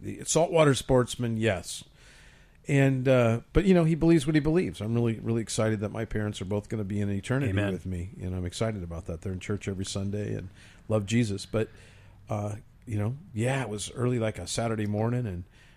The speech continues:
Speaker 1: ding dong, and the guys were out there with the, the ties and the, and the, the name badges and
Speaker 2: Latter-day Saints.
Speaker 1: Latter-day Saints, and, and I, I'm up on the landing, and I'm watching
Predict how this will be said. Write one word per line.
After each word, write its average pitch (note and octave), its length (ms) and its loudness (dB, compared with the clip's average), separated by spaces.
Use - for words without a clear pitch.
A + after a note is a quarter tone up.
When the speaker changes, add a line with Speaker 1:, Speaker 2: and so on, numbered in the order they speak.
Speaker 1:
ding E3+ 200 2
dong, D3+ 360 4
and A2+ 80 0
the G#2+ 40 -2
guys A2+ 280 4
were A#2 100 4
out A#2 120 0
there A#2 100 0
with A2 120 0
the, G#2+ 200 2
the G#2+ 100 -4
ties G#2+ 680 0
and G2 180 -4
the, F#2+ 180 -4
and G2+ 200 -2
the, G2 280 -2
the G#2 100 -2
name A#2 300 4
badges G#2+ 640 0
and G2+ 60 -2
Speaker 2:
Latter-day G#2+ 340 4
Saints. G#2+ 380 0
Speaker 1:
Latter-day A2+ 420 4
Saints, A2 500 -4
and, F#2 300 -10
and G#2 300 -16
I, A2 180 -8
I'm G#2+ 180 0
up A2 140 -2
on G2+ 140 -4
the F#2+ 80 -6
landing, G2+ 480 -2
and F2 100 -8
I'm F#2+ 140 -2
watching G2 540 -4